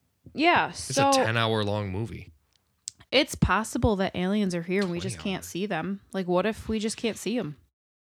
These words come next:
Speaker 1: What if,
Speaker 2: Right.
Speaker 1: what if we're not open enough to see them? And that kinda brings in, like, tapping into your sixth sense, but I don't know if people believe that either. Um,
Speaker 2: My sixth sen-, sense normally comes about,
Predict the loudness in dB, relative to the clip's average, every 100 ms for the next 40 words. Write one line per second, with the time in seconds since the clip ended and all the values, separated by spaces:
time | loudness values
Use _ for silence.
0 | -2 2 2 0 -6 -6 -10 -20 -6 0
1 | 2 2 4 4 4 0 _ 2 4 2
2 | 0 -2 -4 -6 -14 -12 -10 -6 -6 -6
3 | -12 _ -20 -20 0 4 4 4 4 6
4 | 6 4 4 4 4 4 2 0 -4 -20
5 | _ _ _ _ _ 0 0 2 0 0
6 | 2 0 0 -2 -6 -14 _ -14 -8 -4
7 | -6 -8 -20 -8 0 0 0 -8 -12 -4
8 | 0 2 0 -8 _ _ _ _ _ _
9 | _ -8 -4 -2 -2 -6 -8 -4 -2 -2
10 | -4 -6 -4 -4 -4 -4 -10 _ _ _
11 | _ _ _ 0 2 2 -2 -8 -4 -2
12 | -2 -4 -6 -8 -8 -6 -8 -8 -6 -6
13 | -6 -6 -6 -4 -4 -4 -4 -6 -4 -2
14 | -2 -2